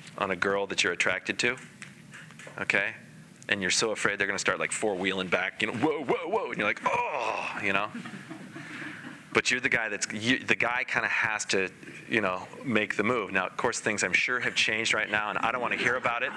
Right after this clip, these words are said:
because I'm raising girls. But the, the, <laughs> the fact of the matter is, that moment where it's quiet and it's still and there's nothing that can be said, but you're either open to that moment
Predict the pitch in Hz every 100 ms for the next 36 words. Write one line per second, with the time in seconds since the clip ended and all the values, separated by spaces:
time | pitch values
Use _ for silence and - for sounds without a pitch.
0 | - 107 113 98 - - 113 120 127 120
1 | 110 104 92 110 101 78 67 - - -
2 | - - 107 - 107 - - - - -
3 | 104 104 - - - - - - - -
4 | - - - - - - 135 147 127 117
5 | 107 110 113 95 - - - - - -
6 | 104 120 - 110 117 113 90 - 98 90
7 | - 107 98 113 - - - - - -
8 | 104 92 - - - 107 127 147 - -
9 | - - - - 113 101 95 104 120 -
10 | 147 131 - 131 113 - 131 113 82 78
11 | - - - - - - - - - -
12 | - - - - - 95 - 113 101 87
13 | 101 110 139 135 131 87 120 127 139 -